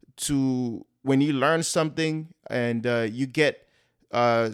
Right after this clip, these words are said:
to a place in your life and you feel like you have enough experience that somebody else can benefit from it, we wanna look back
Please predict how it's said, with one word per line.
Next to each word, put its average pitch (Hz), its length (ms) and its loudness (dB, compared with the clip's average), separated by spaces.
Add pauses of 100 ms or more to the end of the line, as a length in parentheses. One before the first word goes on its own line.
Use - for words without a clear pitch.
(120)
to 135 220 -2
a 123 120 0
place 147 340 -2
in 139 140 0
your 120 160 2
life 120 600 -2
and 120 200 -2
you 131 100 0
feel 135 280 -2
like 117 360 -2 (260)
you 127 160 -2
have 139 240 0
enough 127 320 0
experience 131 720 0
that 113 260 -4
somebody 139 420 0
else 127 160 -4
can 113 180 -8
benefit 127 440 -2
from 143 260 -2
it, - 260 -6 (480)
we 131 120 2
wanna 143 260 4
look 135 340 2
back 120 400 2